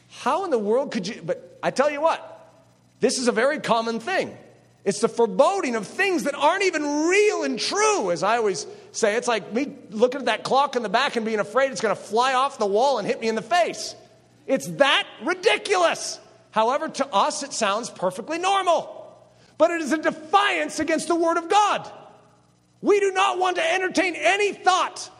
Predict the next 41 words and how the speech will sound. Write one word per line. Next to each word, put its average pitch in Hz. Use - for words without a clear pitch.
that 330
would 330
criticize 269
and 262
undermine 294
and 254
diminish 320
the 180
Word 311
of 269
God. 359
Guess 240
what 285
Satan 226
did 180
in 202
the 220
garden? 262
Did, 247
did 254
God 113
really 107
say? -
What 190
was 208
he 208
doing? 160
He 190
was 160
undermining 139
the 143
Word 135
of 120
God. -
You 165
do 165
not 156
allow 139
that 123
thought 104
in. -